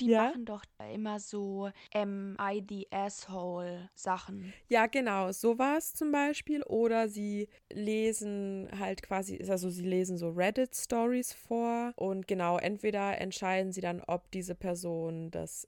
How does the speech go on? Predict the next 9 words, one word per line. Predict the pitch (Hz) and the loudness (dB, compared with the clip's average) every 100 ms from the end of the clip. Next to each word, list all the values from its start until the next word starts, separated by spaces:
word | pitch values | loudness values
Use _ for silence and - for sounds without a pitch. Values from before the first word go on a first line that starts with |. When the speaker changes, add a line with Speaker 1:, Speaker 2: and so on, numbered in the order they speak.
| _ - | _ 2
Speaker 2:
Asshole | 185 233 - 262 254 254 - 262 | 2 2 0 0 2 2 2 0
ist, | 277 - - | -2 -10 -2
ja, | 156 | 0
oder | - 190 | 2 2
sie | 202 196 | 0 -2
geben | 190 180 | -2 -2
halt | 175 - | -2 0
Ratschläge | 156 165 - - 160 160 165 | 0 0 -4 -4 -4 -4 -6
so. | - 156 165 | -8 -8 -8